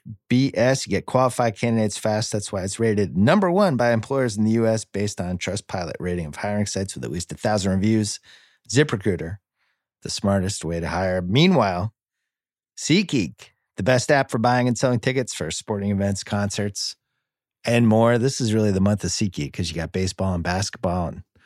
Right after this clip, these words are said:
football and soccer and hockey. Oh my God. Twenty dollars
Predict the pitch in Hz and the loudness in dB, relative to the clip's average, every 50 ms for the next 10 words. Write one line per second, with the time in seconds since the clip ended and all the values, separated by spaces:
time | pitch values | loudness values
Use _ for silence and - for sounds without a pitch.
0 | _ _ _ _ _ _ _ _ _ _ - - - 104 95 - 104 101 101 98 | _ _ _ _ _ _ _ _ _ _ -8 -4 -2 -2 0 0 0 2 2 2
1 | 98 90 - - - - - - 90 92 107 104 - 104 101 101 85 76 76 - | 0 -2 -2 -4 -4 -4 -4 -2 -2 -2 -2 -2 -2 -4 -4 -4 -4 -4 -6 -4
2 | 87 90 95 104 - 107 104 104 90 - 113 113 92 - 76 - - 80 80 78 | -4 -2 -2 -2 -2 -2 -4 -2 -2 -2 -2 -2 -2 -4 -6 -8 -6 -6 -6 -6
3 | - _ _ _ _ _ _ _ _ _ _ _ - - 160 180 196 220 208 202 | -8 _ _ _ _ _ _ _ _ _ _ _ 0 4 6 6 8 6 6 6
4 | 208 208 202 170 123 90 76 - - - - | 6 6 6 4 4 0 -2 -8 -12 -14 -16